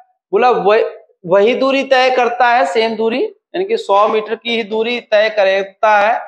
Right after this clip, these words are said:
मगर ये तीस सेकंड में द-, तय करता है, यानी कि थोड़ा सा ज्यादा समय ले लेता है। तो अब बोला है कि अमित चमन को कितने मीटर की दूरी में तय करे। तो अब देखो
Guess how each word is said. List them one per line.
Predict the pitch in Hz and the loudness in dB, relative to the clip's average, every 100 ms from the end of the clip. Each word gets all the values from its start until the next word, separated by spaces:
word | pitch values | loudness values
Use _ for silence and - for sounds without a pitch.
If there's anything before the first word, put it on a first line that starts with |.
| - _ - | -16 _ -6
मगर | 190 214 226 | -2 0 0
ये | 226 262 - - | 0 0 -4 -6
तीस | 269 294 285 | -2 -2 0
सेकंड | 247 233 226 | -2 0 0
में | 214 208 | 0 -2
द-, | 175 180 - | -4 -8 0
तय | 170 | 0
करता | 151 - - 127 | 0 -4 -2 -2
है, | |
यानी | 143 196 | -2 -4
कि | 220 247 - _ _ - | -4 -6 -8 _ _ -2
थोड़ा | 277 311 320 302 | 2 4 4 2
सा | - 247 - - - _ 135 | 2 0 0 -6 -18 _ -20
ज्यादा | 127 156 190 208 262 | -6 0 2 2 2
समय | 254 214 196 | 2 0 0
ले | 185 160 | 0 0
लेता | 143 131 - 123 | 0 -2 -2 -2
है। | 123 120 _ _ _ _ - | -2 -10 _ _ _ _ -4
तो | 220 | -2
अब | 226 202 | 0 2
बोला | 254 269 | 2 4
है | 262 254 269 269 | 2 2 0 -2
कि | 262 240 240 - - | -6 -8 -8 -6 -4
अमित | 220 254 262 254 - _ _ _ _ _ - | -2 -2 -4 -8 -12 _ _ _ _ _ -2
चमन | 240 262 285 | 0 2 0
को | 269 262 262 | 0 0 0
कितने | 262 - 247 247 | -2 -2 -2 0
मीटर | 233 226 220 | -2 -4 -6
की | 226 220 233 | -6 -6 -6
दूरी | 214 208 208 | -4 -4 -4
में | 214 | -4
तय | 214 185 180 | -4 -2 0
करे। | 165 143 - _ _ _ _ | -2 -4 -6 _ _ _ _
तो | 165 | -2
अब | - 220 190 | 0 -2 0
देखो | 226 240 | 0 2